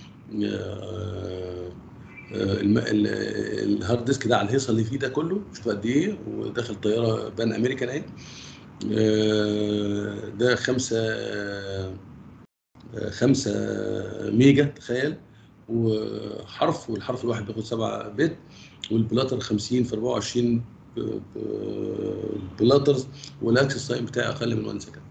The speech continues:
لا، تاريخ، للتاريخ يعني، عشان بس يحسسك بالأرقام يعني. وقد إيه كان فرحة الناس سنة ستة وخمسين، إن يعني كانت يعني، النانو فولاتايل ميموري احنا قلنا يعني ال، ال،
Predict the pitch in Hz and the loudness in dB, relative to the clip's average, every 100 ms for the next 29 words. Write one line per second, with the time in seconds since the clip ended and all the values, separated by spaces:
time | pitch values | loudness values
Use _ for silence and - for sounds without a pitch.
0 | - - - - 175 - 151 127 123 156 | -20 -20 -16 -12 -4 0 0 -2 0 2
1 | 202 - 104 95 95 110 104 - 104 - | 4 2 -2 -4 -4 -6 -6 -8 -12 -12
2 | - 104 95 - - - 104 104 104 101 | -10 -8 -8 -10 -14 -18 -14 -14 -14 -16
3 | 104 - - - - 110 104 120 113 98 | -18 -20 -20 -20 -8 -6 -2 -2 -2 -2
4 | 123 117 110 107 110 113 - 120 113 101 | -2 -2 0 0 0 -6 -8 -8 -8 -6
5 | 98 - 113 110 - - - - - 107 | -6 -2 -2 -2 -8 -20 -20 -20 -12 -6
6 | 107 110 107 107 104 - - 101 - 101 | -4 -2 -4 -6 -8 -6 -6 -6 -8 -8
7 | 101 - - - - 98 95 - - - | -8 -8 -8 -8 -10 -12 -14 -18 -20 -20
8 | - - - - 95 _ _ _ _ _ | -20 -20 -20 -20 -20 _ _ _ _ _
9 | _ _ _ _ _ - - - - - | _ _ _ _ _ -20 -20 -20 -4 8
10 | 139 190 196 160 135 185 208 208 165 139 | 10 10 10 8 6 8 8 6 4 0
11 | 185 220 247 - 151 175 160 151 - 123 | 2 2 2 0 -2 -2 -2 -4 -4 -2
12 | 107 107 110 113 110 113 113 107 | 0 0 -2 -2 -2 0 0 -2